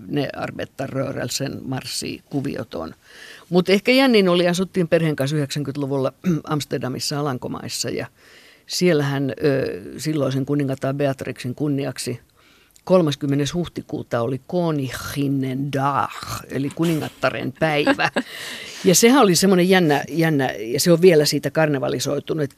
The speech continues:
Speaker 1: kaikki ihmiset oli, oli, oli kadulla.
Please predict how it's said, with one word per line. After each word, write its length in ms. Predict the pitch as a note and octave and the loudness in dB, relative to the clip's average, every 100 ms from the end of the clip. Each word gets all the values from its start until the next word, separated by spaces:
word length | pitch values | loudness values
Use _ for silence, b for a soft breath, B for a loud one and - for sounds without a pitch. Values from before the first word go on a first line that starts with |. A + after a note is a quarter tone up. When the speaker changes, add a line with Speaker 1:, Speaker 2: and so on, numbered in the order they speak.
| _ | _
Speaker 1:
kaikki 420 | A#3+ B3 - E3+ | 2 2 0 -2
ihmiset 400 | D#3+ C#3 B2+ - | 0 0 -4 -8
oli, 140 | - - _ | -10 -12 _
oli, 260 | C#3 C3+ - | -2 -2 -4
oli 220 | - C3+ | -4 -4
kadulla. 500 | - C#4 C#4+ C4+ B3 | -2 0 2 0 0